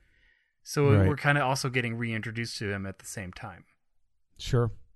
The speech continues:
Speaker 2: Sure. I, I, you know, I think that, uh, with, with Ford's performance, the nicest bit of, uh, stage business that he had was when he does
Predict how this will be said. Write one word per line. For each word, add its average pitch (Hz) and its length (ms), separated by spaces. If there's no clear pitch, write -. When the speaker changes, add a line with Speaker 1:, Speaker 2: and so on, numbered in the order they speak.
Speaker 2:
Sure. 117 280
I, 151 180
I, 147 80
you 151 200
know, 143 120
I 135 60
think 143 200
that, 131 220
uh, 101 400
with, 107 420
with 107 220
Ford's 123 320
performance, 107 680
the 107 120
nicest 110 500
bit 110 320
of, 87 640
uh, 82 340
stage 123 360
business 104 400
that 95 140
he 92 100
had 87 440
was 95 520
when 104 140
he 101 60
does 101 380